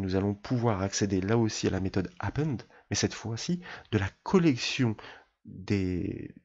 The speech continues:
objets de type table dans la base de données, soit table def append, qui permet là aussi de confirmer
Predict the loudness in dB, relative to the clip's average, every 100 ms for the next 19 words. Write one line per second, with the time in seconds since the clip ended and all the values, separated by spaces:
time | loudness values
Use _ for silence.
0 | 4 4 6 2 0 -2 -2 -2 0 0
1 | 0 2 0 -2 -2 -2 -2 -4 -8 -6
2 | 2 2 4 0 -2 -4 -12 -18 -16 -16
3 | -4 -2 2 2 2 -2 -8 -16 -2 -2
4 | 2 2 4 0 2 4 6 4 2 -2
5 | -4 -8 -20 -6 -6 0 0 0 0 0
6 | 0